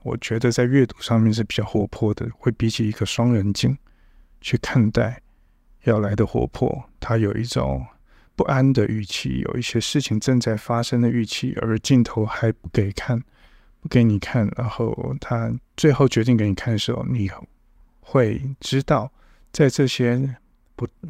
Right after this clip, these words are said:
没有移动过去的这些时间，这些时间其实正是我们人在面对困难处境或者不知如何回应或者心理焦灼的情况下，他消化的时间，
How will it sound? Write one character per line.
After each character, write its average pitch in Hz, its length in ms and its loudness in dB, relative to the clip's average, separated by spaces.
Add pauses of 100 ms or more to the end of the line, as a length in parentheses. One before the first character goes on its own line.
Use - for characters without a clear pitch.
(160)
没 123 160 2
有 127 100 4
移 110 160 -2
动 127 220 4
过 110 140 0
去 - 160 -4
的 107 80 0
这 110 120 0
些 110 140 2
时 101 240 -2
间， 113 400 0
这 - 120 -8
些 123 80 4
时 - 200 -4
间 104 220 0
其 104 120 -2
实 101 60 -2
正 120 240 2
是 120 140 0
我 101 160 2
们 104 160 0
人 104 360 0 (380)
在 117 160 2
面 117 300 4
对 113 320 0 (100)
困 123 200 2
难 101 180 4
处 107 200 0
境 113 240 0
或 113 200 -2
者 - 320 -4 (340)
不 139 80 4
知 127 140 4
如 113 220 2
何 107 180 0
回 110 260 0
应 117 220 0
或 120 140 0
者 117 120 -2
心 127 280 2
理 104 140 0
焦 117 260 0
灼 110 200 0
的 113 60 -2
情 110 220 -2
况 113 220 2
下， 123 300 -4 (480)
他 123 160 0
消 110 280 2
化 110 180 -2
的 98 100 -2
时 117 220 -2
间， 131 280 0